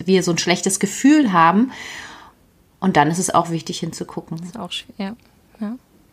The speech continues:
Speaker 2: Ja, das ist, äh, viel Ehrlichkeit, ne? <laughs>
Speaker 1: Mhm,
Speaker 2: Beim
Speaker 1: immer.
Speaker 2: Elternsein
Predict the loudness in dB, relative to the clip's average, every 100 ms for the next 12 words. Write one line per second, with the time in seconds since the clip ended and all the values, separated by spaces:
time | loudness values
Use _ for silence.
0 | _ _ _ _ -20 -20 _ _ -4 -4
1 | -6 -12 -10 -8 -2 -2 0 -2 2 0
2 | -2 -4 -6 -4 -4 -4 -8 -14 -8 -2
3 | 2 4 6 6 6 4 4 2 2 2
4 | 2 0